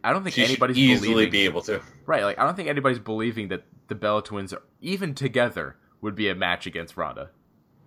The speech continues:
Speaker 2: Mm-hmm.
Speaker 1: So, I don't know. This, this is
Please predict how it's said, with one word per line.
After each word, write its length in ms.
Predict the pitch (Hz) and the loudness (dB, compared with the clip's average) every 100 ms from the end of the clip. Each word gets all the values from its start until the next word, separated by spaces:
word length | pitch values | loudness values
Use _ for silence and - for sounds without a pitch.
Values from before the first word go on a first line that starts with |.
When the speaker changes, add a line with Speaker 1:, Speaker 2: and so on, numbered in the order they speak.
| _ _ - | _ _ -6
Speaker 2:
Mm-hmm. 340 | 117 101 92 - - - - - - - - - - - - | -2 -2 -4 -10 -20 -20 -20 -20 -20 -20 -20 -20 -20 -20 -20
Speaker 1:
So, 360 | - 98 87 82 | -6 -2 -2 -2
I 140 | - 78 | -4 -4
don't 100 | 73 | -4
know. 60 | |
This, 200 | 73 104 | -8 -10
this 240 | - 113 98 | -10 -12 -10
is 300 | 92 - | -12 -14